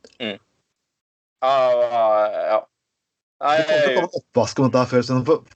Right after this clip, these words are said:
Speaker 2: for, for, for, for å si det sånn, U S A legaliserer cannabis nå. Det kommer til å skje. Om det kommer
Speaker 1: Ja.
Speaker 2: alle, om, om hvordan, hvordan, hvordan, eh, hvordan man skal, hvordan man skal lage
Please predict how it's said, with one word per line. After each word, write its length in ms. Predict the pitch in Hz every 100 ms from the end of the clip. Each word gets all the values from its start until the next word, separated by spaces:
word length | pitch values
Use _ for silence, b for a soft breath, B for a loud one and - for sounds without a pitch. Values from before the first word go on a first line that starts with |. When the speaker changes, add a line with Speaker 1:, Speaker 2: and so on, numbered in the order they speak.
| -
Speaker 2:
for, 160 | - 135 -
for, 160 | -
for, 160 | - 151
for 140 | 139
å 20 | 143
si 80 |
det 60 | 135
sånn, 220 | 147 147 - - -
U 40 | 160
S 80 | -
A 60 | 151 170
legaliserer 480 | 151 143 143 113 110
cannabis 460 | 95 85 92 95 110
nå. 80 | 101 - _ _ _ _ _ _ _ _ _ -
Det 140 | -
kommer 160 | 127 117
til 60 |
å 20 | -
skje. 180 | 98 101 101 b b b b 131
Om 80 |
det 80 | 143 127
kommer 180 | 139 123
Speaker 1:
Ja. 60 |
Speaker 2:
alle, 120 | 117 - _ _
om, 140 | 135 131 -
om 100 | 127
hvordan, 180 | 127 123 120 123
hvordan, 320 | 120 123 123 -
hvordan, 400 | 117 117 117 113 113
eh, 240 | 110 117 113 - _ _ _ b b b b b b b -
hvordan 220 | 117 120
man 80 | 113
skal, 240 | 131 117
hvordan 400 | 127 - 120 120
man 80 | 117
skal 160 | 135 123
lage 380 | 101 95 104